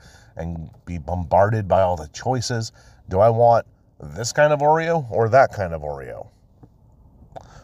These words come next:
This kind of Chips Ahoy, that kind of Chips Ahoy.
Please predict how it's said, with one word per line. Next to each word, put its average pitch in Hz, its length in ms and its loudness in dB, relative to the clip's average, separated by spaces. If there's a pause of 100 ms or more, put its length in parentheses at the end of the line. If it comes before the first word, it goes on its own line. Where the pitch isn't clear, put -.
(140)
This 117 180 0
kind 139 220 4
of 123 80 -2
Chips - 260 -6
Ahoy, 139 420 6 (260)
that 110 220 4
kind 92 220 -8
of 76 100 -14
Chips 95 220 -10
Ahoy. 73 460 -6